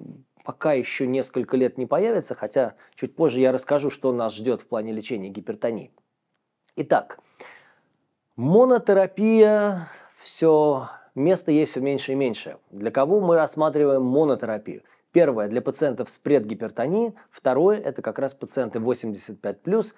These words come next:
старческая астения и ортостатическая гипотензия. Помните, мы с вами в начале приёма пациента мы пытались выяснить, есть ли у него ортостатическая гипотензия. Вот если есть, то мы тоже начинаем лечить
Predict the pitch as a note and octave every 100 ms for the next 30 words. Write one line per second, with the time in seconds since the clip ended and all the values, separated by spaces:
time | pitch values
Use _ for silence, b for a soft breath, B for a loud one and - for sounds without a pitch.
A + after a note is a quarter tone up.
0 | b - - C#3 - - - A2 - C3+
1 | F3+ A#3 A3 b b - D3+ - A#2+ B2+
2 | B2+ - B2 A2+ - A2 B2 - D#3+ C#3
3 | D#3 E3+ - C3+ A#2+ B2 A2+ C3+ F#3 G3
4 | F#3 D3+ - A#2+ C#3 D#3+ B2+ C3 B2 -
5 | B2 D3+ F3+ E3+ C3 A2 A#2 D3+ F3 F3+
6 | b b - A2+ - C3 D#3+ D#3+ F3 A2+
7 | B2+ - - A#2 C#3 C#3+ - B B B
8 | G2+ A2+ B2+ - E3 D#3+ - b b -
9 | B2+ C#3 E3 D3+ B2+ C3 - - G#2 B2+
10 | - B2+ A2 C3 B2+ G#2+ F#2+ G2+ G#2+ B2
11 | - A2 A#2+ G#3 - - - - C3+ D#3
12 | C3 B2+ B2 A#2+ G#2 G#2 A2 A#2 G2+ -
13 | G#2+